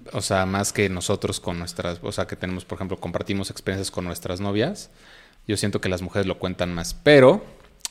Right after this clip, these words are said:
este es un tema que al final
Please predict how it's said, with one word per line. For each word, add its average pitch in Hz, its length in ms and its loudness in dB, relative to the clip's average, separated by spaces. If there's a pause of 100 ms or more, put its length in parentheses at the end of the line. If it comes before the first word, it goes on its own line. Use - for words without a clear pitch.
(120)
este 113 200 2
es - 80 -4
un 107 120 2
tema 110 380 2 (680)
que - 100 -4
al 82 120 -2
final 90 400 -4